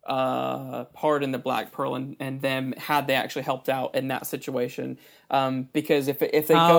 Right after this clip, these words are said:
Speaker 2: okay, yeah, I see,
Speaker 1: 'cause
Speaker 2: I
Speaker 1: I'm
Speaker 2: see what
Speaker 1: thinking
Speaker 2: you
Speaker 1: if they
Speaker 2: mean,
Speaker 1: go
Speaker 2: yeah.
Speaker 1: back to, if they go back to the Bermuda Triangle for those two to battle off, there's nothing really for them to pardon. It doesn't really, that's the only thing that confuses me.
Speaker 2: Yeah,
Speaker 1: Um,
Speaker 2: forget it.
Speaker 1: but yeah, no, I think
Speaker 2: Oh,
Speaker 1: it
Speaker 2: and I
Speaker 1: was,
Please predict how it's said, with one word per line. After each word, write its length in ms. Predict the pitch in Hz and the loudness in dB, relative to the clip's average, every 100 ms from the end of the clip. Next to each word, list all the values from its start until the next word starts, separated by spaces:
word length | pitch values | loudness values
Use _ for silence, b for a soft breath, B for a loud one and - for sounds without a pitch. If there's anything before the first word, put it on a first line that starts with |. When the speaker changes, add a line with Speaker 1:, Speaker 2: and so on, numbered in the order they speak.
| 160 | 8
Speaker 2:
okay, 260 | 143 120 | 4 4
yeah, 140 | 139 160 | 2 2
I 80 | 220 | 2
see, 120 | 175 | 4
Speaker 1:
'cause 80 | 175 | 6
Speaker 2:
I 60 | |
Speaker 1:
I'm 80 | 190 | 4
Speaker 2:
see 120 | 180 | 4
what 80 | 185 | 2
Speaker 1:
thinking 80 | 160 | 2
Speaker 2:
you 20 | 139 | 4
Speaker 1:
if 40 | |
they 80 | 156 | 2
Speaker 2:
mean, 60 | 135 | 4
Speaker 1:
go 120 | 202 | 2
Speaker 2:
yeah. 60 | 180 | 4
Speaker 1:
back 300 | 160 139 - | 2 2 -2
to, 380 | - 139 135 - | 0 2 2 0
if 80 | |
they 80 | 165 | 0
go 100 | 170 | 4
back 160 | 175 - | 2 2
to 40 | 156 | -2
the 60 | |
Bermuda 320 | 151 147 143 | -2 0 0
Triangle 260 | 143 147 135 | 0 0 0
for 140 | 131 | 0
those 200 | 139 143 | 0 0
two 140 | - 143 | 0 -6
to 80 | 131 | -2
battle 320 | 131 131 131 | -2 0 0
off, 320 | 131 131 - - B B - | 0 -2 -6 -20 B B -8
there's 140 | 143 | -4
nothing 280 | 180 165 143 | -2 -2 -2
really 200 | 135 131 | -2 -4
for 120 | 127 | -4
them 120 | 135 127 | -6 -6
to 80 | - | -8
pardon. 420 | - 143 131 131 | -2 -2 -2 -6
It 80 | 127 | -6
doesn't 260 | 135 131 | -6 -8
really, 380 | 131 131 131 131 _ - | -8 -6 -6 -8 _ -4
that's 180 | 151 151 | -2 0
the 60 | |
only 120 | 139 | 0
thing 60 | 127 | -2
that 20 | |
confuses 400 | - 127 135 131 | -6 -6 -6 -6
me. 220 | 127 127 120 b b | -8 -8 -8 b b
Speaker 2:
Yeah, 300 | 156 156 135 | 2 4 4
Speaker 1:
Um, 260 | 131 131 131 | 2 -4 -8
Speaker 2:
forget 300 | - 147 131 | -4 -2 -2
it. 120 | 117 - - | -4 -10 -2
Speaker 1:
but 100 | 180 | 2
yeah, 160 | 175 156 | 4 4
no, 100 | 143 | 4
I 40 | |
think 180 | 185 254 | 6 6
Speaker 2:
Oh, 40 | 170 | 6
Speaker 1:
it 60 | 208 | 4
Speaker 2:
and 80 | |
I 40 | 214 | 4
Speaker 1:
was, 300 | 139 - - | 0 -12 -16